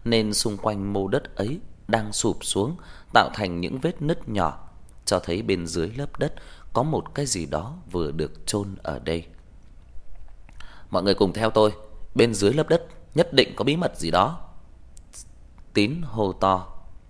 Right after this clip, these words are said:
Mặc kệ trời mưa có lớn đến đâu, họ không màng. Kẻ thì cào đất, người thì bới, hết lớp đất này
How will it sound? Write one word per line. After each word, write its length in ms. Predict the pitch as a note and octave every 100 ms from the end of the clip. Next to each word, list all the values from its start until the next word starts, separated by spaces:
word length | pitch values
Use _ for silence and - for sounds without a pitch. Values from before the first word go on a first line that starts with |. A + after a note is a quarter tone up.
| - - - - -
Mặc 160 | - E2+ -
kệ 240 | - E2+ - -
trời 240 | G2 E2
mưa 380 | D2+ D2+ G2 A2+ -
có 100 | A#2
lớn 340 | G2+ G#2+ C3+
đến 180 | A#2 A2+
đâu, 240 | G#2+ G2 - - -
họ 280 | - A#2 -
không 380 | - B2+ B2 G#2
màng. 240 | F2 D#2 C#2+ - - - - -
Kẻ 240 | G2 D2 -
thì 100 | F2
cào 360 | - E2 D#2
đất, 180 | F2 E3 - - - -
người 300 | F2 E2 C#2
thì 140 | D2 C#2+
bới, 340 | E2 F2+ D#3+ - - - -
hết 280 | D3+ F3 D3+
lớp 220 | E3+ -
đất 240 | E3+ -
này 280 | G2+ F2+